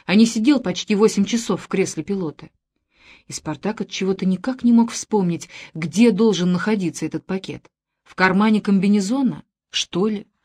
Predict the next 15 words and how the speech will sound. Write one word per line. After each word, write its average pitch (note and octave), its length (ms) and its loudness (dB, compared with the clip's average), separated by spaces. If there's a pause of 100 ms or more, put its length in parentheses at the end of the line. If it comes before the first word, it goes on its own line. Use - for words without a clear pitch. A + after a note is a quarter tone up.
(220)
А F3+ 80 2
планшет-то B3 640 2
где? F3 320 -4 (360)
В - 120 -16
кабине C4 380 4
остался. - 500 -6 (920)
И G3+ 80 -2
что A3+ 320 0
это F#3+ 200 0
гудит? D#3+ 440 -6 (560)
Пчелиный F3 480 -2
рой? G#3 300 -4 (720)
Значит, D3+ 420 -8
рядом D#3 300 -6
пасека? - 500 -12